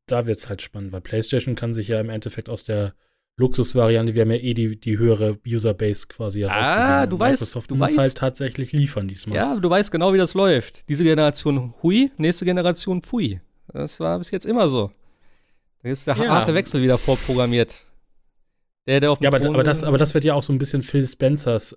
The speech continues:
Speaker 1: äh,
Speaker 2: Naja.
Speaker 1: Sache werden. Also, da, also immer wird man, also ich, ich finde ihn ja auch sym-, mega sympathisch, aber das wird halt, glaub ich, auch so seine Sache, woran man ihn messen wird, weil
Speaker 2: Natürlich.
Speaker 1: er hat jetzt die Xbox One übernommen und da konnte er nicht mehr viel machen. Ich finde, er hat vieles da noch rausgeholt,
Speaker 2: Ja, ja.
Speaker 1: was,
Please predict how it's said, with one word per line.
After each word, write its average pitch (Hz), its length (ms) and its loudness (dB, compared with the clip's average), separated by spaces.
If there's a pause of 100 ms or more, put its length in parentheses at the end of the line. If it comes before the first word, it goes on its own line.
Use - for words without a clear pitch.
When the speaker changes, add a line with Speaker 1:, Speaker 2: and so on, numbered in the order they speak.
Speaker 1:
äh, 101 360 0 (280)
Speaker 2:
Naja. 127 360 -4 (680)
Speaker 1:
Sache 113 440 -2
werden. 110 200 2
Also, 120 180 -2
da, 123 260 -6
also 127 220 -2
immer 143 360 0
wird 139 140 2
man, 139 280 -4 (100)
also 120 160 -2
ich, - 400 -10
ich - 100 -16
finde 131 220 -2
ihn 113 60 -8
ja 120 100 -6
auch 120 100 -4
sym-, - 360 -4
mega 139 240 2
sympathisch, 127 500 -4
aber 113 100 -6
das 113 160 -6
wird 131 140 -6
halt, 127 140 -4
glaub 123 120 -2
ich, 123 80 -2
auch 117 80 -6
so 123 140 -6
seine 123 240 -2
Sache, 117 180 -4
woran 113 280 -4
man 120 120 -4
ihn 110 100 -4
messen 107 320 -4
wird, 104 160 -8
weil 104 220 -4 (220)
Speaker 2:
Natürlich. 123 220 -4
Speaker 1:
er 175 180 4
hat 123 80 2
jetzt - 100 -10
die 131 120 -4
Xbox - 360 -4
One 127 160 4
übernommen 135 360 2
und 123 120 -2
da 113 80 0
konnte 127 320 0
er 143 100 2
nicht 135 120 0
mehr 139 140 2
viel 147 180 2
machen. 143 360 -2
Ich 127 120 -14
finde, 123 200 0
er 95 60 -2
hat 117 140 -6
vieles 135 460 -2
da 120 100 0
noch 107 160 -2
rausgeholt, 110 400 0
Speaker 2:
Ja, 117 80 2
ja. 110 80 -6
Speaker 1:
was, 110 300 -2